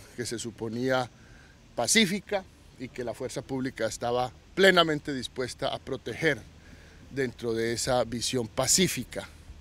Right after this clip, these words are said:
de ese derecho ciudadano. Eh, estamos en plenas investigaciones y no importa dónde nos lleve esa investigación, vamos a proceder a poner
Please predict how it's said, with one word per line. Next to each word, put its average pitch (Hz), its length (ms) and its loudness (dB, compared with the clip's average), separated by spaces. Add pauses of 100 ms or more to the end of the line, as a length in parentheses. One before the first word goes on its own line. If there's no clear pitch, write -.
(460)
de 120 180 -2
ese 123 200 -2
derecho 117 600 -4
ciudadano. 120 720 4 (1300)
Eh, 113 420 -2
estamos 165 440 4
en 147 100 0
plenas 165 380 6
investigaciones 143 1080 -2
y 127 100 -2
no 139 100 2
importa 151 440 4
dónde 147 280 -2
nos 117 260 -8
lleve 131 320 -2 (600)
esa 135 220 -6
investigación, 123 760 -6 (380)
vamos 127 300 -8
a 117 60 -8
proceder 185 760 4
a 160 60 6
poner 147 440 4